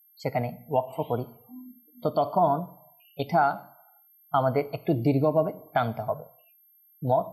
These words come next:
করতে হবে। এটাকে মধ্যে আরিস বলে, অর্থাৎ মদের পরে, মদের হরফের পর যদি কোনো আমরা সাকিন, যেটা ছিল না, আমরা সাকিন করি, এটা মধ্যে আরিস হবে।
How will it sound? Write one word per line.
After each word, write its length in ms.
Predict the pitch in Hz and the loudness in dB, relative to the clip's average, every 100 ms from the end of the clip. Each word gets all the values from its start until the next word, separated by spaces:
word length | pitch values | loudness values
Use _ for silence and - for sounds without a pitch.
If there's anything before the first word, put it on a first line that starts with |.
| - | -4
করতে 280 | 127 - 127 | -4 -4 -6
হবে। 200 | 110 - - _ _ 151 | -6 -8 -20 _ _ -4
এটাকে 220 | 165 170 | 0 2
মধ্যে 360 | 135 117 143 247 - 123 120 - _ | 2 2 -2 -6 -8 -10 -12 -20 _
আরিস 400 | 147 143 127 110 - | 0 2 2 -4 -4
বলে, 180 | 104 101 - - _ _ _ _ - | -6 -6 -20 -20 _ _ _ _ -4
অর্থাৎ 240 | 135 127 | -2 -2
মদের 360 | 117 120 143 185 | 2 2 2 0
পরে, 260 | 135 123 120 - - _ _ _ _ _ _ | 0 -2 -4 -20 -20 _ _ _ _ _ _
মদের 260 | 135 135 156 | -2 2 2
হরফের 300 | 147 131 127 - | 0 0 -4 2
পর 160 | 120 - - _ _ _ _ | 0 0 -12 _ _ _ _
যদি 160 | 147 135 | 0 0
কোনো 460 | - 127 120 120 - | 2 0 0 -2 -4
আমরা 260 | 123 120 | -2 -2
সাকিন, 460 | 117 - 110 - 143 | -2 -4 -8 -6 -4
যেটা 180 | 123 131 | -4 -4
ছিল 200 | - 185 | -2 0
না, 100 | 143 135 - | 0 -2 -12
আমরা 160 | - 117 | -10 -10
সাকিন 340 | - 127 143 | -6 -4 -4
করি, 200 | 135 147 - - _ _ _ | -2 -2 -4 -14 _ _ _
এটা 120 | 151 | 0
মধ্যে 360 | 135 117 120 - - | 2 0 -2 -6 -4
আরিস 420 | 147 113 113 - - | -2 0 -2 -6 -14
হবে। 180 | - | -16